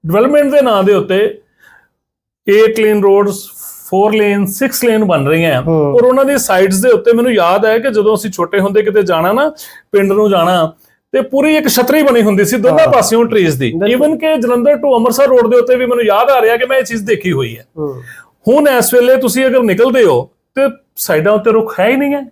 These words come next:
Speaker 2: ਹੂੰ।
Speaker 1: ਕਿਉਂਕਿ ਲ-, ਰੁੱਖ ਵੱਢ ਦਿੱਤੇ ਗਏ ਨੇ ਸਾਰੇ,
Speaker 2: ਬਿਲਕੁਲ।
Speaker 1: ਜਦ ਕਿ ਲਗਾਉਣ ਦੀ ਜ਼ਰੂਰਤ ਸੀਗੀ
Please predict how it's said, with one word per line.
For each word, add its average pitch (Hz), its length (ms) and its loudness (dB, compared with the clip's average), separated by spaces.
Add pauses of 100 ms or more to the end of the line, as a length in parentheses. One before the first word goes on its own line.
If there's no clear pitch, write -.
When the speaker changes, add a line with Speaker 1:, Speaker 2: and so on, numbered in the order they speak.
(100)
Speaker 2:
ਹੂੰ। 131 320 -12 (340)
Speaker 1:
ਕਿਉਂਕਿ 226 260 2
ਲ-, 247 220 0 (340)
ਰੁੱਖ 254 160 -2
ਵੱਢ 262 200 0
ਦਿੱਤੇ 262 280 -2
ਗਏ 175 160 0
ਨੇ 156 120 -2
ਸਾਰੇ, 131 300 -2
Speaker 2:
ਬਿਲਕੁਲ। 214 360 -2
Speaker 1:
ਜਦ 240 60 0
ਕਿ 285 120 -4
ਲਗਾਉਣ 214 460 0
ਦੀ 254 140 0
ਜ਼ਰੂਰਤ 208 420 0
ਸੀਗੀ 208 400 -2